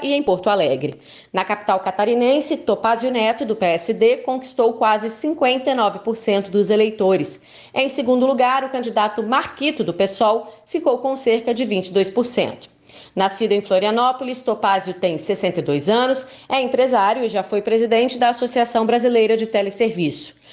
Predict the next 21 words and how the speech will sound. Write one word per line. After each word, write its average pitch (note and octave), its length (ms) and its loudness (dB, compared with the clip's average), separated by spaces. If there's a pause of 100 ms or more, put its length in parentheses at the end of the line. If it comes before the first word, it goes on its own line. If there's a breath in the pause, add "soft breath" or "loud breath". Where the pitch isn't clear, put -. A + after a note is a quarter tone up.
(220 loud breath)
Ele A#3+ 160 2
foi B3+ 200 4
eleito C4 320 2
como C4+ 220 0
vice-prefeito C#4 680 0
em G#3+ 80 -4
dois F#3+ 200 2
mil F#3 140 2
e F3 60 4
vinte B3+ 480 2
e C4 100 2
assumiu C#4+ 540 0
o B3 40 6
executivo G#3+ 640 0
em B3 100 2
dois F#3+ 220 0
mil G3 160 -2
e G3 80 0
vinte A#3 220 0
e D4+ 40 0
dois, B3 360 2